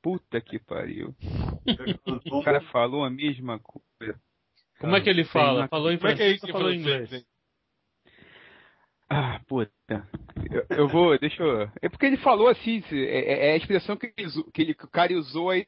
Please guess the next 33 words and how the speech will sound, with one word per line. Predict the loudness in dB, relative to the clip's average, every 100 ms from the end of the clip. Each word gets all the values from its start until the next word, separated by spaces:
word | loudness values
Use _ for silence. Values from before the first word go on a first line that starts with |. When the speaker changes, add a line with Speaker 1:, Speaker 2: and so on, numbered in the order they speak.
| _
Speaker 1:
você, | -16 -4 -2 -2 -4 -6 -2
é... | 0 0 -2 -4 -6 -12 _ _ _ _ _ _ _ _ _ _ _ _ _ -4
é | -4
porque | 2
eles | 2 2
me-, | 0 -2 -2 -4
eles | -2
misturam, | -2 -4 -4 -2
né, | -2
a |
expressão | -4 -8 -6 -8
em |
francês, | -4 -6 -2 0 0
então, | -2 -4 -4 -4
arriver, | 0 2 2 2 2 2 0 -10 -20 -20 -20 -10
c'est | -4
une | -4
chose | -4 -4 -2 0 0 -2 -2
e | -2 0 -2 -4 -8 -12 -6
take | -4 0
over, | -2 -2
c'est | -4 -4
un | -4
autre. | -4 -6 -6 -6
Então, | -6 -8
que | -4 -4 -4 -10 -6
ele | 0 0
mistura | 0 -2 2 4 2 0 -6 -12
Speaker 2:
Essa | -14
palavra | -8 -4 -4 -4
take | -8 -4
over, | -4 -4 -8
né? | -10